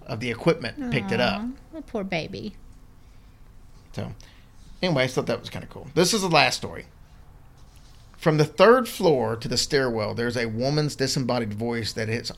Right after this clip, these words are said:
Speaker 1: often heard. Several people have reported this. It's muffled, it's hard to understand, and some people believe that it may even be a foreign language. Sometimes it's from far away,
Speaker 2: Mm-hmm.
Speaker 1: sometimes it's right behind you.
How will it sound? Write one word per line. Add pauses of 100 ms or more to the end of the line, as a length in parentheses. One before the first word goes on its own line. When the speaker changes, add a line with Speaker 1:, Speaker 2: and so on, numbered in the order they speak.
Speaker 1:
often
heard. (680)
Several
people
have
reported
this.
It's
muffled, (140)
it's
hard
to
understand,
and
some
people
believe
that
it
may
even
be
a
foreign
language. (880)
Sometimes
it's
from
far
away,
Speaker 2:
Mm-hmm.
Speaker 1:
sometimes
it's (160)
right
behind
you.